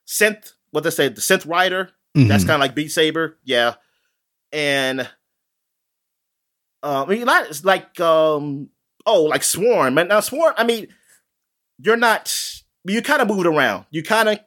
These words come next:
Speaker 1: or you can kinda stand still. I mean, if you just kinda move,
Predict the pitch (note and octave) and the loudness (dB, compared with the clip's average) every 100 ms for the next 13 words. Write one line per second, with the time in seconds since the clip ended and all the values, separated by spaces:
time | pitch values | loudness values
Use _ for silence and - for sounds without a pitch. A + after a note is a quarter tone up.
0 | _ _ _ _ D#3+ G#3 G#3+ F3+ F3+ E3 | _ _ _ _ 0 0 0 -8 0 0
1 | D3 E3 C#3 - D#3 C3+ A#2+ A2+ A#2+ F#2+ | 0 0 -2 0 0 0 0 -4 -8 -8
2 | B2 - - _ _ _ _ - B2+ A2+ | -8 -8 -12 _ _ _ _ -8 -6 -2
3 | B2 A2 | -4 -6